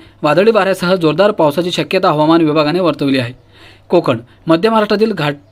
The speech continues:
माथ्यावर तसेच मराठवाड्यात बहुतांश ठिकाणी जोरदार पावसाची हजेरी राहील. आज तळ कोकणापासून संपूर्ण किनारपट्टी भागात पावसाचे ऑरेंज अलर्ट आहेत. मध्य महाराष्ट्रातील घाट परिसरावर जोरदार पावसाची शक्यता आहे. उत्तर महाराष्ट्र व मराठवाड्यात अनेक ठिकाणी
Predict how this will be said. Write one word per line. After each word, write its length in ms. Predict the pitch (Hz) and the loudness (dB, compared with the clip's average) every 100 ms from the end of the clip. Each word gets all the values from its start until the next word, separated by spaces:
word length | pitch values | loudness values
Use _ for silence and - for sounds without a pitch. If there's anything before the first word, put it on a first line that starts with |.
| _ _ _ _ _ - | _ _ _ _ _ -4
माथ्यावर 400 | 156 202 214 220 | 0 2 0 0
तसेच 180 | 185 214 | 0 -2
मराठवाड्यात 480 | 185 156 170 190 196 | -2 0 2 2 0
बहुतांश 400 | 165 156 175 180 | 0 0 0 -2
ठिकाणी 400 | 160 160 170 135 - - - 147 | -2 0 0 -2 -4 -20 -10 0
जोरदार 320 | 165 185 226 | 2 4 2
पावसाची 420 | - 156 190 185 | 2 0 0 0
हजेरी 380 | 156 190 170 139 - - | 0 2 2 0 -6 -8
राहील. 260 | 147 127 135 - _ - - | -4 -2 -4 -10 _ -20 -10
आज 200 | 156 202 208 - | -2 -2 -2 -2
तळ 140 | 220 | 0
कोकणापासून 540 | 208 185 185 180 190 | 0 0 0 0 -2
संपूर्ण 440 | 196 160 143 196 240 | -2 -4 -4 -2 0
किनारपट्टी 540 | 190 180 175 190 214 | 0 0 0 -2 -2
भागात 280 | 165 143 160 | -2 0 0
पावसाचे 520 | 160 143 185 170 175 196 - - | 0 0 0 0 -2 -6 -16 -6
ऑरेंज 300 | 156 170 233 - | 0 0 -2 -2
अलर्ट 240 | 180 175 208 | 0 0 0
आहेत. 200 | 127 123 - _ - _ | -4 -8 -14 _ -20 _
मध्य 280 | 147 143 190 | -4 -2 0
महाराष्ट्रातील 440 | 226 208 214 208 | 2 2 2 0
घाट 220 | 160 156 175 | 0 -4 0
परिसरावर 560 | 170 160 160 170 185 | 0 2 2 2 0
जोरदार 360 | 156 143 151 190 | 0 0 0 0
पावसाची 400 | 175 151 165 156 | 0 0 -2 -4
शक्यता 340 | 127 127 170 | -6 -4 -2
आहे. 160 | 156 185 - - - - | -2 -4 -14 -20 -18 -6
उत्तर 260 | 175 240 226 | -2 0 2
महाराष्ट्र 360 | 196 190 190 | 2 0 0
व 100 | 190 | 0
मराठवाड्यात 460 | 170 156 147 180 135 - | 0 -2 -2 -2 -2 -4
अनेक 240 | 170 247 | -4 -4
ठिकाणी 340 | - 196 170 | -4 -4 -2